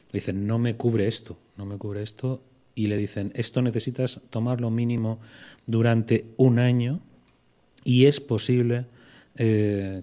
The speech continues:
que, que se pueda alargar hasta cinco años el tratamiento para que estés completamente curado". Eh, claro, cuando a él le dicen eso, eh, lo primero que pregunta es, "¿Cuánto vale, eh, el tratamiento?".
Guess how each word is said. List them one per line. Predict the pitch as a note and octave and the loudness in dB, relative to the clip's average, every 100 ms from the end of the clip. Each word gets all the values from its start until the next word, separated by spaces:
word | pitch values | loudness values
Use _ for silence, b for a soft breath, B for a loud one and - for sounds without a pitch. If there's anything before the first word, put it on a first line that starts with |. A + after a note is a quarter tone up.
| - | -12
que, | - G2 F#2+ F#2+ F#2 - | -8 -6 -6 -8 -8 -8
que | - | -6
se | G#2 | -2
pueda | G#2+ G#2+ | 0 0
alargar | G#2 G#2 A2 - | 0 -2 -4 -2
hasta | A2 - G2+ | -4 -4 -4
cinco | - G#2+ G#2 G#2 | -2 -2 0 -2
años | G#2 A2 A2+ A2 | -2 -4 -6 -6
el | G#2+ | -6
tratamiento | G2+ G2+ G2 G2+ A2 | -6 -6 -6 -8 -8
para | A2 G2+ | -8 -8
que | - F#2+ F2+ - B B B - | -8 -8 -8 -12 B B B -14
estés | - G#2 - | -10 -8 -6
completamente | G#2 G2 F#2 F2+ F2 | -6 -6 -8 -8 -10
curado". | D#2 D2+ - _ _ _ B B B B - | -12 -14 -20 _ _ _ B B B B -6
Eh, | G#2+ G#2+ G#2 G#2 G#2 G#2 G2+ G2+ G2 G2 F#2+ | 0 2 4 2 2 0 0 -2 -2 -4 -4
claro, | G#2 F#2+ | -4 -4
cuando | G2 F#2+ G2 | -6 -6 -6
a | |
él | G#2 | -4
le | G#2 | -4
dicen | G#2 G#2 | -4 -6
eso, | G#2+ - A2+ A2+ | -6 -4 -2 -2
eh, | G2 F#2 | -4 -6
lo | F2+ F#2 | -8 -10
primero | F#2+ F2+ F2+ | -8 -10 -10
que | F#2 | -12
pregunta | F#2 F#2 F#2+ | -10 -10 -10
es, | G2+ | -10
"¿Cuánto | - G#2 G2 | -8 -6 -6
vale, | F2+ F2 E2+ E2+ B B B B B | -8 -10 -12 -14 B B B B B
eh, | G2+ G2 F#2 F#2 F2+ - | -8 -4 -4 -6 -10 -10
el | G2 | -8
tratamiento?". | G2 G2 F#2+ A#2 A2+ - | -4 -4 -2 -4 -4 -10